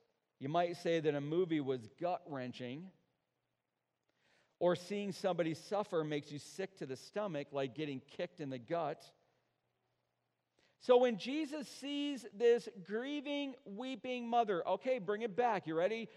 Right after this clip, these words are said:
When God in flesh sees this grieving, widowed mother, a deep emotional response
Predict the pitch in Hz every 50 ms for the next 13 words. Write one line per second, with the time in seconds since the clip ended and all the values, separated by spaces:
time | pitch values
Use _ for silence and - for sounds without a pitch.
0 | - - 208 220 226 226 214 180 156 135 - 220 220 240 269 294 294 294 277 285
1 | - - 240 233 220 196 - - - - 240 285 294 277 247 175 143 - - -
2 | - _ - - _ _ _ - - - - 277 294 285 285 285 285 277 233 214
3 | - - 196 190 220 214 - 208 - 196 165 - 208 233 254 277 294 302 254 294
4 | 285 285 285 269 - - - 202 190 220 254 254 262 262 254 254 254 254 247 -
5 | - 214 214 220 233 233 226 180 165 160 170 180 175 - - - - - 220 214
6 | 226 220 175 156 175 214 262 302 311 320 311 311 - - - 226 220 214 214 226
7 | 262 285 311 285 - 277 269 269 254 240 226 226 202 - - - - 254 254 254
8 | 247 233 - -